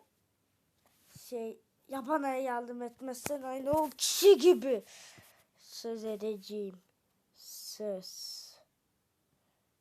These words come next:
Anlaşma oldu mu?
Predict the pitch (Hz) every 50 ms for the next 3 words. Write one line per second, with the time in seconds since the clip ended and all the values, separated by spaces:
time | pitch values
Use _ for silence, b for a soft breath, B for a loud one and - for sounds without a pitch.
0 | _ _ _ _ _ _ _ _ _ _ _ b b b b b b b b b
1 | b b b b _ _ _ _ _ _ _ _ _ _ _ _ _ _ _ -
2 | 226 220 220 220 220 220 220 220 - 240 240 240 226 196 208 220 220 214 208 220
3 | 311 330 339 320 269 220 208